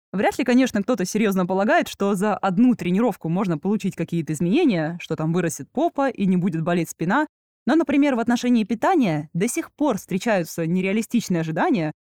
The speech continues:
что вот если я подержала диету или последила за питанием один день,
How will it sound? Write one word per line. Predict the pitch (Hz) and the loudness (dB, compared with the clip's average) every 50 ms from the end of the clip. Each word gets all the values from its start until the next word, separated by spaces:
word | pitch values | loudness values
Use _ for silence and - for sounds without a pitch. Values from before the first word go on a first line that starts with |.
| _ | _
что | _ - - 185 180 | _ -8 -6 -4 -4
вот | 160 156 - | -4 -4 -4
если | 180 165 - - | -4 -4 -2 -4
я | 160 151 | -4 -4
подержала | 143 - 151 151 139 160 214 330 370 311 262 | -4 -6 -6 -6 -2 0 0 2 2 2 2
диету | 185 220 214 190 214 190 - 170 151 - _ _ | 2 2 2 2 0 0 -2 -2 -6 -6 _ _
или | - 180 170 | -4 -4 -4
последила | 151 - - 143 - 165 156 220 330 349 | -2 -4 -8 -8 -6 -4 0 0 2 2
за | 285 247 | 2 0
питанием | 220 247 196 - 214 196 190 170 165 - | 0 -2 0 0 2 2 2 0 0 -2
один | _ 160 180 165 175 202 180 165 | _ -2 -2 0 2 2 0 0
день, | 151 165 156 147 143 | 0 -2 -2 -2 -4